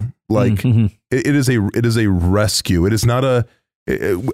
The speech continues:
Speaker 1: I, I tend to, th-, in my early days, and I'm still, and I gotta be honest with you guys, like, I just, I'm coming fresh off of my most recent meeting with my spiritual director. This was something that was uncovered in this meeting, was um, I, I'm,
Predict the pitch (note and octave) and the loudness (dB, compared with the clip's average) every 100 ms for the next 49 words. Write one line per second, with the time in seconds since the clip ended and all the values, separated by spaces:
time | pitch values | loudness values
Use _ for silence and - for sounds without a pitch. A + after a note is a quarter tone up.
0 | - C3 - B2 C3+ D3 C3+ A#2+ - - | -2 -2 -2 -2 0 0 0 -2 -4 -6
1 | G#2+ A2 A#2+ A2 G#2+ A#2 B2 B2 B2 A#2 | -2 0 2 2 2 0 0 0 0 0
2 | A2+ F2+ G2 - A2+ G2+ - G#2 G#2+ F#2+ | 0 0 -2 -2 -2 -2 -2 0 0 0
3 | F#2 F2+ - D#2+ D#2+ E2+ F2+ - F#2+ G2 | 0 0 -2 -2 0 0 0 0 -2 -2
4 | F#2+ A#2 - _ - D3 D#3 D3 B2 G2 | -2 -2 -6 _ -4 -2 -2 0 0 -2
5 | - G#2+ G2 G2+ G2 G2 F2 F2 F2+ F#2 | 0 -2 0 0 0 0 0 2 2 0
6 | - F#2+ - F#2 F2+ F2+ F2+ F2 F2+ F2 | 0 -2 0 0 2 2 2 2 0 -2
7 | - F#2 F2 G2 F#2 F#2+ F2+ G2+ F#2+ - | 0 -2 0 -2 0 0 0 -2 -4 -4
8 | A#2+ - G#2+ G#2 F#2+ F2+ D2 F2 F2 F2 | -4 -2 -2 -2 0 2 2 0 0 0
9 | - E2+ E2 - _ _ G2 F#2+ E2+ E2 | 0 0 -2 -6 _ _ -2 -2 0 2
10 | E2 D2 - _ _ _ - A2+ A2 G2 | 2 0 -4 _ _ _ -2 0 2 0
11 | - _ _ _ _ _ - A2 G2+ G2 | -4 _ _ _ _ _ -4 -2 -2 -4
12 | _ - G#2 - C3+ D#3+ | _ -10 -8 -4 -2 -2